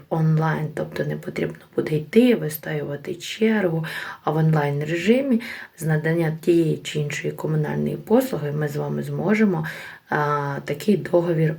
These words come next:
у-, о-, укласти. Ще що важливо, що дана платформа буде інтегрована, тобто буде з'єднана, так, з іншими інформаційними системами,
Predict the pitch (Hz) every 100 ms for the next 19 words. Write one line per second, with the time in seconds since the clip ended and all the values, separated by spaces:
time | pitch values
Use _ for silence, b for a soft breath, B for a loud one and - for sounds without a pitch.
0 | - 165 - - 170 151 151 156 180 180
1 | 170 139 - - 180 - B B B -
2 | - 269 - 202 165 160 - 170 196 175
3 | 175 160 151 143 190 247 B B B -
4 | 165 160 208 285 247 208 202 - - -
5 | 156 156 170 190 226 240 170 156 170 196
6 | 202 190 165 185 190 - 165 143 151 151
7 | 170 190 - 180 175 175 165 165 - -
8 | _ _ _ - - - 196 170 - 165
9 | 165 165 160 160 156 160 226 - B B
10 | B 170 175 170 - 160 156 156 165 165
11 | 170 170 - 165 151 147 147 - 190 -
12 | - 147 139 143 160 196